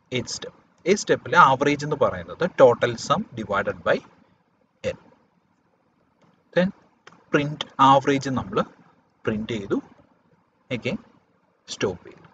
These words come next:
ഇതാണ് അൽഗോരിതം. ഓക്കെ, ആ, ഉം, അടുത്ത അൽഗോരിതം, algorithm to find, ആ, see, average അല്ല, largest of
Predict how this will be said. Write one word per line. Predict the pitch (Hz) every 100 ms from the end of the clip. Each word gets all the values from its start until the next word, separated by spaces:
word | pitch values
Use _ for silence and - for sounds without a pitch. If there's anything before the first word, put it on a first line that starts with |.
| _ _ _ _ - - - _ 190
ഇതാണ് | 196 170 196 254 _ _ - 117
അൽഗോരിതം. | 113 107 107 87 - _ _ _ _ _ _ _ _ _ _ _ _ _ _ _ _ _ _ _ _ _ _ _ -
ഓക്കെ, | 107 170 - _ _ _ _ _ _ _ _ _ -
ആ, | 101 101 101 101 101 - _ _ _ _ _ - _ _ _ _ _ _ _ _ _ -
ഉം, | 139 143 151
അടുത്ത | 151 165
അൽഗോരിതം, | 147 135 127 123 127 190 151
algorithm | 139 139 143 143 151 -
to | 139 135 - -
find, | 127 127 135 139 139 - 117
ആ, | 113 110 107 107 -
see, | - 107 101 104
average | 107 117 110
അല്ല, | 98 165 247 - _ _ _ _ 110 113 120
largest | 123 131 139 156 160 - - 127 117
of | 117 117